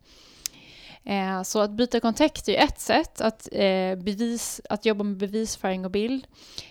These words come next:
Att kombinera olika bilder. Eh, det var ett exempel för, eh, några år sedan där man hade, eh, eller det var nog kanske inte, det kanske var förra året till och med, just när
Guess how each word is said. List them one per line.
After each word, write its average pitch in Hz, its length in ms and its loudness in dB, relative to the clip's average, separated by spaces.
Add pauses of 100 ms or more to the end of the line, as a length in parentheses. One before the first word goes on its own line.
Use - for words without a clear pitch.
(120)
Att - 140 -4
kombinera 240 760 6
olika 240 460 2
bilder. 254 500 2 (1000)
Eh, 220 280 2
det 214 60 -2
var 214 120 6
ett - 200 0
exempel 233 840 2
för, 202 600 2
eh, 196 160 -2
några 208 360 -2
år 196 180 0
sedan 247 360 -2 (500)
där 220 100 -2
man 214 180 0
hade, 196 400 0 (540)
eh, 190 480 -2
eller 190 240 -2
det 277 80 4
var 269 260 4
nog 247 240 -4
kanske 262 220 -6
inte, 220 160 -6
det 226 260 -10
kanske 254 240 -2
var 233 60 -4
förra 240 320 -6
året - 220 2
till 220 140 -2
och 208 60 -6
med, 202 120 0
just 226 200 2
när 202 300 2